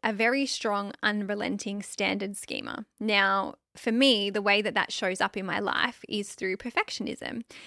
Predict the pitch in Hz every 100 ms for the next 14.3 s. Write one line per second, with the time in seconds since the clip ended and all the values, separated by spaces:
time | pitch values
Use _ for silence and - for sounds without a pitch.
0 | - - 196 208 202 202 - - 220 208
1 | 208 202 214 269 233 233 214 220 220 -
2 | 220 220 196 202 - 233 240 269 294 285
3 | - - - - 208 196 214 214 196 -
4 | - _ - 240 220 214 208 - - -
5 | 294 302 294 - 254 254 262 269 - 226
6 | 220 - 226 220 208 202 220 254 285 -
7 | - - 233 240 240 240 214 220 214 -
8 | - 208 214 214 208 - 202 202 - -
9 | - 185 196 220 214 190 196 202 196 196
10 | 220 220 - - - - - _ - 196
11 | - 202 - - 202 214 240 285 311 415
12 | _ _ - 233 226 220 220 - - -
13 | - 254 269 294 254 277 294 254 208 -
14 | 214 208